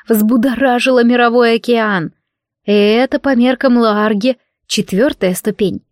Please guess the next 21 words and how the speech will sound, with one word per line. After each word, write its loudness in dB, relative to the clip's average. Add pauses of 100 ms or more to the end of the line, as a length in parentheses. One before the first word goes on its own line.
(240)
закрепление 0
изученного. -4 (640)
Только -2
в 0
реальном 0
мире. -2 (840)
Я -2
рассыпалась -2
брызгами 2
в -2
мужских -2
руках, 0
стала 0
океаном, 0
слилась 0
с -8
ним, 0 (340)
прочувствовала 0
надвигающуюся 0
волну, 2
её 0